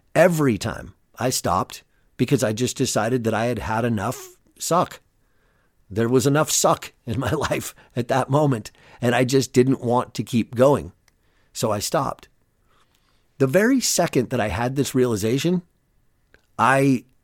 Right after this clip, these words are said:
went outside and ran the driveway, ran all the way to the end, ran all the way to the end, didn't even come close to hurting myself, was at the top, sucking a bunch of wind, started walking back,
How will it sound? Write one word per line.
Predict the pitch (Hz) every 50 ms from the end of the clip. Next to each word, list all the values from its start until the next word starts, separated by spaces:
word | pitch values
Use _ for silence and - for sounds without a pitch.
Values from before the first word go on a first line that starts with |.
| _ _ _ _ _ _ _ _ _ _
went | - 127 131 139
outside | 143 143 139 - - 120 95 107 127 135 - - _ _
and | - 131 123 110
ran | 107 104 110 110
the | 107
driveway, | 107 131 131 135 98 92 82 - _ _ _ _ _
ran | - 113 123 120 117
all | 117 131
the | 143
way | 147 156
to | 147
the | 147 160 180
end, | 135 95 - _ _ _ _ _ _ _ _ _ _ _ -
ran | 135 139 131 120
all | - - 147 165 180
the | 208
way | 202 190 180
to | - 190
the | 190 175 135 123
end, | 127 120 110 101
didn't | 117 135 156 185 175 185
even | 180 180 185 165
come | - 180 170 156
close | - - 139 139 156 - -
to | - 165
hurting | 135 135 120 123 120
myself, | 117 117 117 - - 120 120 117 - - - - - _ _ -
was | 135 131 110 143
at | 143 139
the | -
top, | 139 - 151 127 123 120 - - - - - - _ -
sucking | - - - 165 156 - 185
a | 165
bunch | 147 156 156 143 -
of | 151 127
wind, | 117 117 113 117 117 110 - - - _ _
started | - - - 147 143 156 165
walking | 151 143 143 143 139 - 139 131 120
back, | 107 101 98 104 - - -